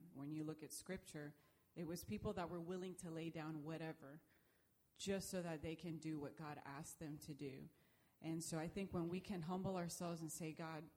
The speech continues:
I want to remove the me factor out of this. I want you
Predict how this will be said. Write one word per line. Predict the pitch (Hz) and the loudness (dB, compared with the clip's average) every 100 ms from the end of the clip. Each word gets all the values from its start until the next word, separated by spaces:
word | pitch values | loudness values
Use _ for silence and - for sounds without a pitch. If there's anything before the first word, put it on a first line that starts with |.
| - _ | -20 _
I | 147 160 | 0 4
want | 170 175 | 6 6
to | |
remove | 160 156 160 170 190 202 180 170 - - - - - - - - | 4 2 4 4 4 4 0 -8 -16 -20 -20 -20 -20 -20 -12 0
the | 156 | 2
me | 175 190 208 | 6 8 6
factor | - 160 165 175 - | 6 -2 -2 -2 0
out | 156 | 0
of | 180 156 | 0 2
this. | 147 156 | 0 0
I | 151 | -2
want | 165 175 165 | 0 0 0
you | 180 | -6